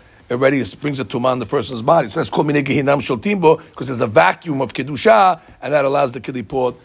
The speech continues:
uh, in order to enter. Now the Gemara says, "V'lo ela shetachtoniyot sholtot bo." Okay, and that leads to, uh,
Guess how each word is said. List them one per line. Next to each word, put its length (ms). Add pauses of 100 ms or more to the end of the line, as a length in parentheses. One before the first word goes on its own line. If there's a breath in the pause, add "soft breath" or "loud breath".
(300 soft breath)
uh, 60
in 260
order 160
to 120
enter. 380
Now 300
the 100
Gemara 320
says, 80
"V'lo 400
ela 480 (320 soft breath)
shetachtoniyot 1300 (800)
sholtot 600
bo." 180 (500 soft breath)
Okay, 280
and 80
that 160
leads 260
to, 240
uh, 600